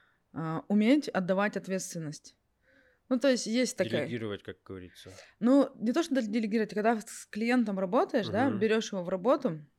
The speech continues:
Speaker 1: м, это нормально, когда человек заплатил деньги, хочет сесть, <laughs> ножки свесить и поехать, да.
Speaker 2: А, я
Speaker 1: А
Speaker 2: понял, что ты имеешь в виду про ответственность.
Speaker 1: Да,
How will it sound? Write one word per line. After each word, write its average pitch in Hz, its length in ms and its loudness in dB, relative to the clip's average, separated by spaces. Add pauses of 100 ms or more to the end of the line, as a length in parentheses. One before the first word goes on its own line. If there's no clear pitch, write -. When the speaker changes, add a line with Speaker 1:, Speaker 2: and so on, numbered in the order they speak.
(880)
Speaker 1:
м, 190 340 -4 (140)
это 208 180 -4
нормально, 226 480 2
когда 190 200 -2
человек 175 280 -4
заплатил 180 440 -4
деньги, 269 460 4 (520)
хочет 220 360 0
сесть, 262 480 2
<laughs> 202 460 0
ножки 214 360 4
свесить 214 600 4
и 214 100 4
поехать, 190 600 2
да. 214 260 2 (460)
Speaker 2:
А, 135 40 -14
я 120 80 -10
Speaker 1:
А 170 440 0
Speaker 2:
понял, 113 240 0
что - 160 -12
ты 104 120 -10
имеешь 101 220 -8
в - 40 -18
виду 98 160 -12
про 95 220 -10
ответственность. 90 480 -14
Speaker 1:
Да, 180 360 -4